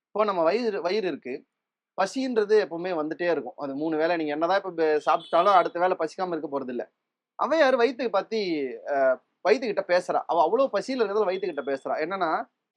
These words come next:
"இன்னைக்கு ஒரு நாள் என்கிட்ட சாப்பாடு இல்ல, நீ கொஞ்சம் பாத்துக்கோ, நான் உனக்கு நாளைக்கு நான் சேர்த்து சாப்பிட்டுக்கிறேன்" அப்படின்னு சொன்னா இந்த வயிறு கேக்குமா? கேட்காது. ஒரு திருமண வீட்டுக்கு போயிருக்கிறோம்,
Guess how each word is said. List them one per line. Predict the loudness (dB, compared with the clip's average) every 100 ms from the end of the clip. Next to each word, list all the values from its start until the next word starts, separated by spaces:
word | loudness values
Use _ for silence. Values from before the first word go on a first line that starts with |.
| _
"இன்னைக்கு | -2 -2 4
ஒரு | 4 4
நாள் | 2 0
என்கிட்ட | 0 -2 -2 2 2 2
சாப்பாடு | 0 0 2 0 0
இல்ல, | 0 0 2 2 0 _ _ _
நீ | -10 -6
கொஞ்சம் | -4 -2 0 -2 -4 _ _ _ 0
பாத்துக்கோ, | 0 -4 0 2 2 0
நான் | 0 0
உனக்கு | 0 -2
நாளைக்கு | 2 2 2 -2
நான் | -2 2
சேர்த்து | 4 4 2 0
சாப்பிட்டுக்கிறேன்" | 0 0 -2 -2
அப்படின்னு | -2 -6
சொன்னா | -6 -4 -4
இந்த | -4 -2
வயிறு | -4 -4 -8
கேக்குமா? | -8 -2 -2 -2 -8 _ _
கேட்காது. | -6 -4 -6 -8 _ _ _ _ _
ஒரு | 2 4
திருமண | 2 2 2
வீட்டுக்கு | 0 -2 -4
போயிருக்கிறோம், | -2 0 -2 -4